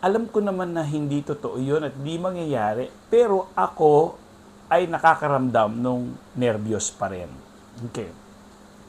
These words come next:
Tinanong ko siya, "Ikaw ba ay nagda-drugs?" Sabi niya, "Hindi." Okay. "Ah, nasaktan mo na ba ang pamilya mo?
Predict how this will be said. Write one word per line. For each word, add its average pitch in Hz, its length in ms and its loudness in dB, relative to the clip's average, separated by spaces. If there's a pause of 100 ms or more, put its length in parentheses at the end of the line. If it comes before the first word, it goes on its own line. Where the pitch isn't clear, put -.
(500)
Tinanong 156 400 4
ko 139 80 0
siya, 104 320 -2 (560)
"Ikaw 165 240 2
ba 180 240 2
ay 170 80 -4
nagda-drugs?" 123 960 0 (560)
Sabi 113 320 -2
niya, 143 80 0
"Hindi." 123 640 0 (400)
Okay. 92 240 -8 (680)
"Ah, 120 1400 4 (280)
nasaktan 226 500 0
mo 202 140 -2
na 160 100 2
ba 123 300 2 (240)
ang 127 160 -8
pamilya 120 560 0
mo? 82 240 -10